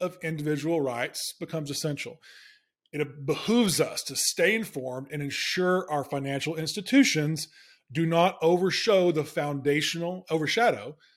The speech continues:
the foundational principles upon which our society stands. Now, that's why I founded United Ethos.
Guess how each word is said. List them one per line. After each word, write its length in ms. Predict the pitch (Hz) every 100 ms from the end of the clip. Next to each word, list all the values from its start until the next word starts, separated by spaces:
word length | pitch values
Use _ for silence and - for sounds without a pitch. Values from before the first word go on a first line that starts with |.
| _ _ _ _ -
the 80 | 151
foundational 540 | 156 151 160 165 147
principles 520 | 247 285 160 135 131
upon 280 | 139 143 131
which 200 | 143 156
our 120 | 147
society 440 | 135 143 110 110 110
stands. 600 | - 156 92 104 - - _ _
Now, 280 | 127 123 147 _ _ _ _ -
that's 220 | 190 160
why 380 | 147 139 139 156
I 180 | 151
founded 400 | 160 143 127 139
United 300 | 135 117 131
Ethos. 520 | 208 233 113 107 -